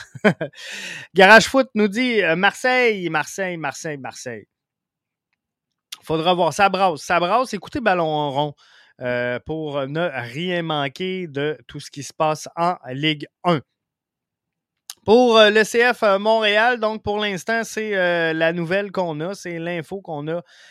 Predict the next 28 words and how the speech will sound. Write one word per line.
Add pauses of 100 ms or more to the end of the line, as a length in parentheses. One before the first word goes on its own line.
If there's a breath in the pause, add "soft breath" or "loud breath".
(140)
à
venir,
euh,
jusqu'à
maintenant.
J'ai
pas
d'autre
chose
à
vous,
euh,
annoncer. (380 loud breath)
Donc,
euh,
les
pistes
à
surveiller,
je
vous
dirais, (440 soft breath)
d'ici
la
fermeture
dans
quelques
minutes,